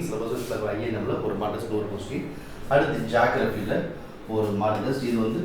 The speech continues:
பதினோரு டெஸ்ட்டாக இருபத்தி ஒண்ணாம் தேதி மே மாசம் நடக்க பிளான் பண்ணிருக்கோம். ஓகேங்களா? அடுத்து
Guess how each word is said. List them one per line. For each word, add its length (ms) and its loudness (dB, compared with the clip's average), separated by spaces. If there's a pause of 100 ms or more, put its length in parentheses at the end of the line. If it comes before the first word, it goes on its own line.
பதினோரு 340 2
டெஸ்ட்டாக 340 -2
இருபத்தி 360 -2
ஒண்ணாம் 280 0
தேதி 200 -4
மே 200 -2
மாசம் 320 -4
நடக்க 200 -8
பிளான் 260 -8
பண்ணிருக்கோம். 300 -10
ஓகேங்களா? 320 -10 (1160)
அடுத்து 340 0